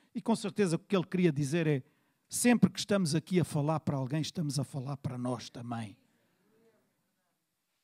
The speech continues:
Porque adianta estar a falar para outras pessoas, se eu não falar para, a palavra é para vocês e é para mim também. Amém! Então,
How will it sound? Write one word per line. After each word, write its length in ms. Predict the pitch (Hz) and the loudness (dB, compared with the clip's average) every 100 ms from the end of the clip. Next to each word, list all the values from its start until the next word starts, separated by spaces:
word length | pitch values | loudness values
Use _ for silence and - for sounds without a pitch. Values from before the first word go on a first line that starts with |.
| _ _ _ _ _ _ | _ _ _ _ _ _
Porque 260 | - - 165 | -14 0 2
adianta 460 | 139 143 165 185 147 | 4 6 6 4 0
estar 260 | - 165 | 0 0
a 60 | 151 | 0
falar 320 | - 151 165 | 0 -2 0
para 140 | 147 | 0
outras 340 | 151 202 175 - | 0 -2 -4 -10
pessoas, 340 | - 208 196 | -6 -4 -2
se 140 | - 175 | -2 -2
eu 40 | |
não 140 | 175 | 0
falar 300 | 160 156 156 | -2 -2 -4
para, 180 | 143 160 | -4 -8
a 100 | - | -8
palavra 600 | - 180 165 233 156 143 - _ _ | 0 2 2 2 0 -2 -4 _ _
é 120 | 196 147 | -6 0
para 220 | 143 143 | 2 2
vocês 600 | 139 143 - 208 240 - _ - | -4 -6 -2 -2 -2 -10 _ -2
e 140 | 165 | 0
é 40 | 175 | 0
para 200 | 156 139 | 0 4
mim 240 | 226 254 | 4 4
também. 480 | - 120 127 113 113 _ _ - | -2 -4 -4 -6 -10 _ _ -6
Amém! 520 | 339 539 554 339 131 - _ _ _ _ _ _ _ _ _ _ _ _ - | -2 0 2 0 0 -6 _ _ _ _ _ _ _ _ _ _ _ _ -2
Então, 400 | 180 220 208 | 2 4 2